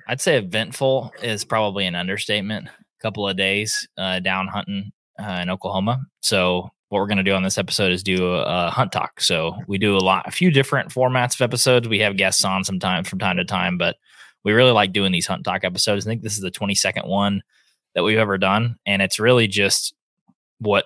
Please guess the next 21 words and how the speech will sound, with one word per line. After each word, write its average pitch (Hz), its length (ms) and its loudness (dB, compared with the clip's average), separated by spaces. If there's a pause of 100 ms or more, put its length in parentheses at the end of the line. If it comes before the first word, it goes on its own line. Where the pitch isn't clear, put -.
the 98 180 -4
conversation 101 640 2
you'd 95 160 2
have 92 220 2
with 92 160 -8
your 90 80 -6
buddy 90 260 0
the 87 140 -4
week 90 180 -4
after 87 260 -2
you 82 120 -2
get 80 160 -2
back 85 160 -2
from - 160 -10
a - 20 -10
hunt 80 240 -6
and - 80 -10
you 80 60 -6
guys 73 200 -6
weren't 78 200 -10
together. 67 360 -8